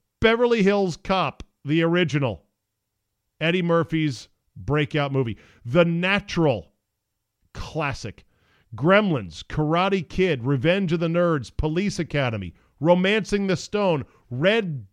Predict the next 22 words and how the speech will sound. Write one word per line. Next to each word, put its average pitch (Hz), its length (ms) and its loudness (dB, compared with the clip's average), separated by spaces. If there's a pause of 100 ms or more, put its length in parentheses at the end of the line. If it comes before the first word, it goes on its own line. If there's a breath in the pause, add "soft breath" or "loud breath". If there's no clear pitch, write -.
(180)
Dawn, 180 460 4
where 131 180 0
Russia 165 420 2
invades 123 520 -2
us, 110 180 -10 (460 soft breath)
Amadeus, 165 1080 0 (460)
The 147 80 -4
Killing 202 400 2
Fields, 127 320 0
The 113 80 -4
Gods 151 320 -2
Must 160 180 0
Be 160 120 -4
Crazy, 139 400 -2
Sixteen - 1120 -4
Candles, 180 680 -4 (420)
Spinal 226 600 0
Tap, 104 380 -6 (680)
Splash 208 1000 -2 (100)
with 151 200 -4
Daryl 165 320 0
Hannah, 135 260 0